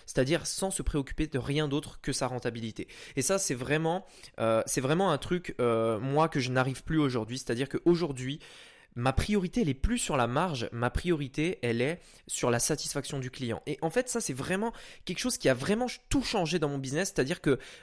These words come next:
euh, depuis, depuis que j'ai, j'ai, j'ai cet état d'esprit, déjà, premièrement, mes business ont vraiment augmenté. Je vais vous expliquer après pourquoi. Je vais vous expliquer pourquoi ça a créé une énorme différence. Mais, euh, sincèrement, en fait, j'en, j'en peux plus,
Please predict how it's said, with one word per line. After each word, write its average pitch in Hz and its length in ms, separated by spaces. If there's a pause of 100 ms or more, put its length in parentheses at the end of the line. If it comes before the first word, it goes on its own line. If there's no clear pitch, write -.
(100)
euh, 50 260
depuis, 180 460
depuis 165 280
que 170 60
j'ai, 139 300
j'ai, 131 240
j'ai 127 240
cet 135 240
état 165 160
d'esprit, 156 340
déjà, 165 240
premièrement, 151 400
mes 135 100
business 123 360
ont 113 40
vraiment 147 360
augmenté. 139 420
Je 151 40
vais 135 60
vous 120 160
expliquer 135 380
après - 260
pourquoi. 147 380
Je 170 80
vais 135 60
vous 117 180
expliquer 139 320
pourquoi 160 320
ça - 140
a 127 40
créé - 180
une 127 60
énorme 123 220
différence. 131 420 (400)
Mais, - 280
euh, 131 260
sincèrement, 175 500
en 208 60
fait, 196 160
j'en, - 160
j'en 123 160
peux 127 200
plus, 220 420